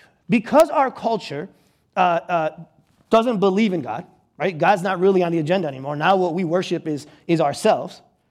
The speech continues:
Some people still have the patriotism way of view, of viewing things, but that generation's dying off. But, but, but now, by and large, it's the individualist.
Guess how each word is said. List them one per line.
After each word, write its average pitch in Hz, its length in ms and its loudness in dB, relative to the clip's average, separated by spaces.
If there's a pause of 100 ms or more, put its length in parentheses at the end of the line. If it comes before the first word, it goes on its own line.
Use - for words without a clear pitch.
(600)
Some 277 200 2
people 285 200 4
still 262 220 2
have 220 200 4
the 190 60 -2
patriotism 180 880 -4
way 156 180 -2
of 156 100 -2
view, 156 240 -4
of 147 100 -4
viewing 151 300 -4
things, 147 220 -10
but 151 140 -6
that 180 120 4
generation's 175 540 -4
dying 151 280 -4
off. 131 200 -10 (920)
But, 180 160 0
but, 180 160 -4
but 180 200 -4
now, 214 520 2
by 165 360 0
and 233 80 -4
large, 190 260 0
it's 165 100 -10
the 185 120 -10
individualist. 220 800 0